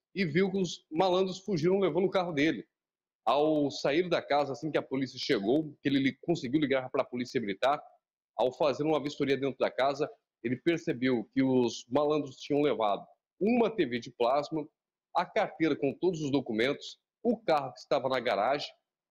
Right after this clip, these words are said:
e algumas chaves da casa. Ele contou que a casa é morada, tem um muro alto e tem uma cerca elétrica, e que os malandros teriam utilizado o fato da que-, da cerca elétrica estar desligada para invadir a residência e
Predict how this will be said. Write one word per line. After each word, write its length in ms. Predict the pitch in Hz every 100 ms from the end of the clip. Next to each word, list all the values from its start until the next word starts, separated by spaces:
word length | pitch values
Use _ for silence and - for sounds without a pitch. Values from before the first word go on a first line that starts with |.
| _
e 160 | 156 185
algumas 400 | 165 156 185 -
chaves 380 | 156 147 147
da 100 | 156
casa. 440 | - 123 101 82 - _ _ _ _ _ _ _
Ele 180 | 120 127
contou 480 | 147 123 - 139 143
que 520 | 151 147 127 123 - _ _ _
a 140 | 107 98
casa 460 | 139 170 135 120
é 120 | 110
morada, 480 | 117 123 117 151 156
tem 120 | -
um 100 | 151
muro 260 | 123 170 139
alto 240 | 127 147 - _ _ -
e 60 |
tem 120 | 131 156
uma 120 | 151
cerca 300 | - 147 165
elétrica, 420 | 143 139 - - _ _ _
e 100 | 131
que 120 | 123 156
os 100 | 143
malandros 360 | 143 139 -
teriam 300 | 143 135 147 -
utilizado 800 | 165 - 190 170 127 131 123 113 -
o 60 | 131
fato 340 | - 139 -
da 100 | 135
que-, 300 | - 143 131
da 140 | 117 120
cerca 320 | 175 170 170
elétrica 280 | 135 - -
estar 160 | 127
desligada 460 | 117 127 117 135 139
para 220 | - 151
invadir 360 | 147 143 143 147
a 40 |
residência 680 | 147 156 147 139 143 - - _ _ _
e 220 | 127 156